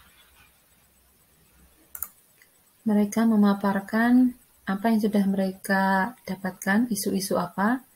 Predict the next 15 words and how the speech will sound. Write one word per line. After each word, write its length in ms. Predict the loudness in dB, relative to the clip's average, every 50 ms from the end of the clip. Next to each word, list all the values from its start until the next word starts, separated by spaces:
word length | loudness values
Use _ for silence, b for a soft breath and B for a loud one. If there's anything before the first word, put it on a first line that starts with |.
| b b b b b b b _ _ _ _ _ _ _ _
Kemudian 640 | -4 -2 -2 -2 -2 -2 0 2 4 4 4 2
saya 160 | 2 2 0 0
berikan 320 | 0 -2 0 2 0 2
contoh-contoh 560 | 2 2 0 0 -2 -2 -2 -2 0 -2 -2
aktualisasi 800 | -4 -6 -6 -2 -2 0 0 0 0 0 0 0 2 4 4 4
yang 80 | 4 4
sudah 400 | 2 0 0 0 0 0 -2 -2
ada, 400 | -2 -2 0 0 2 2 0 -2 -4 _ _ _ -8
yang 240 | -4 -2 -2 -2
di 160 | -2 -2 -2 -2
unit 240 | -2 -2 -2 -4
kerja. 480 | -6 -6 -6 -6 -4 -4 -4 -2 0 0 0 -2 -2 -4 -8 -4 -2 -2 -2 -2 -4 -6 -8 -12 -14 -14 -16 -18 -18 -20 -20 -20 -20 -20 -20 -20 -10 -10 -10 -10 -10 _ _ B B B B B B B B _ -6
Contoh 320 | -2 0 0 2 2 2
aktualisasi 880 | 2 0 0 0 0 2 2 2 2 2 0 -2 -2 -2 -2 -2 0 2
di 80 | 4